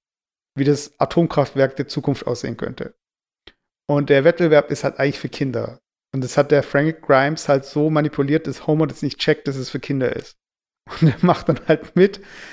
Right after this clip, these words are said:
und, ähm, steht auf der Bühne und hat irgendwie so ein Pappmaché-Modell und erklärt so irgendwie,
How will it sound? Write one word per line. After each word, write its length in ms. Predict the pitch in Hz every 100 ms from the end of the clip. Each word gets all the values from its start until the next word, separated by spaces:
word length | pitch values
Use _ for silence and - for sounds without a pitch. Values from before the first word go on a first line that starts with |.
| - - - _ _ -
und, 680 | 160 156 156 151 151 143 _ _ _ _ _ _ -
ähm, 540 | 156 147 139 139 - _ _ _ _ _
steht 220 | - 160
auf 100 | 156
der 120 | -
Bühne 580 | 139 160 196 254 262 - -
und 160 | 147
hat 120 | 151 151
irgendwie 320 | 160 143 151
so 60 |
ein 60 | 156
Pappmaché-Modell 960 | - - 190 185 196 185 185 190 185 185
und 120 | 151
erklärt 480 | 139 139 - 156 156
so 100 | -
irgendwie, 840 | 156 151 151 - 139 139 139 139